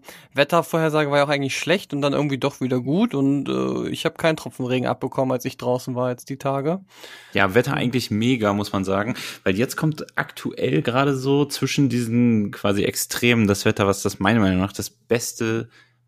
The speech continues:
Speaker 2: beste Wetter ist, irgendwie zwischen fünfzehn und achtzehn Grad, bisschen Sonnenschein, aber nicht zu viel, so dass man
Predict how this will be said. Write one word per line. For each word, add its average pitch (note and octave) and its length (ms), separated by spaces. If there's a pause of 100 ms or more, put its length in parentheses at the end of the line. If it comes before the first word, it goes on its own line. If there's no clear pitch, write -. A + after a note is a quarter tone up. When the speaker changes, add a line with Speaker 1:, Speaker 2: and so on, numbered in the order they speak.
Speaker 2:
beste A#2 380
Wetter - 360
ist, - 300 (340)
irgendwie C3+ 380
zwischen B2+ 520
fünfzehn C#3 460
und G#2+ 160
achtzehn A2 360
Grad, G#2 420 (260)
bisschen G#2+ 440
Sonnenschein, G#2+ 640
aber G#2 200
nicht A#2 180
zu A#2+ 100
viel, G#2 420 (360)
so B2 200
dass A#2+ 180
man A2 480